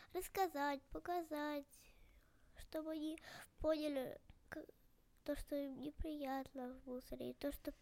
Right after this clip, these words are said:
природе важно, чтобы она была чистой.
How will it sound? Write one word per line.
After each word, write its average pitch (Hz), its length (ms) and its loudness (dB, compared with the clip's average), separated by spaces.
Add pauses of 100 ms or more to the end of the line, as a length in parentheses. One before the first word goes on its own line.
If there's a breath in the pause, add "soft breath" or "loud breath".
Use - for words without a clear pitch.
природе 277 1000 2 (440 loud breath)
важно, 285 380 2
чтобы 262 280 -2 (540)
она 277 280 4
была 269 260 4
чистой. - 560 -8